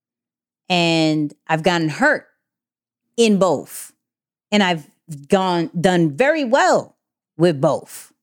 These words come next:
right? Um,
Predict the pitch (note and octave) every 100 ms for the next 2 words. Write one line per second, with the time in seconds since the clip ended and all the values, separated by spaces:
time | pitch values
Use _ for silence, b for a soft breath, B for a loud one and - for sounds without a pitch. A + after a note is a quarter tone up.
0 | _ _ _ C3+ C3+ F3 - _ _ _
1 | _ _ _ _ - F3+ F3 E3 D#3+ D3
2 | C3